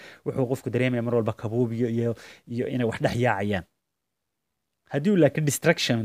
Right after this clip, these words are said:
uu, uu ku dhaco meesha oo distractive lesion uu yahay, cont-, loss of contrason-, eh, contralateral sensory loss baa ku dhacaya. Contralateral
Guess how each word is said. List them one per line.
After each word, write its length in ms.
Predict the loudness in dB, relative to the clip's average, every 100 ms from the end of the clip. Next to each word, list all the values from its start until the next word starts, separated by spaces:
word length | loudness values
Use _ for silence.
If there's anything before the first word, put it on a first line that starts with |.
| -4
uu, 120 | -6 -6
uu 100 | -8
ku 140 | -10 0
dhaco 240 | 2 4
meesha 240 | 2 2 0
oo 40 |
distractive 480 | -2 0 0 0 -2
lesion 280 | -2 0 0
uu 40 | 0
yahay, 240 | 0 -2 -4 -18 _
cont-, 200 | -10 -8 2
loss 220 | 2 2
of 120 | -2
contrason-, 580 | -2 -4 -4 -4 -2 -2 2
eh, 260 | 2 2
contralateral 720 | 0 -4 -2 4 4 4 0
sensory 340 | 0 -2 -2 0
loss 160 | 0 -2
baa 100 | -8
ku 100 | -6
dhacaya. 200 | -6 -6
Contralateral 760 | -12 -6 2 2 2 0 -2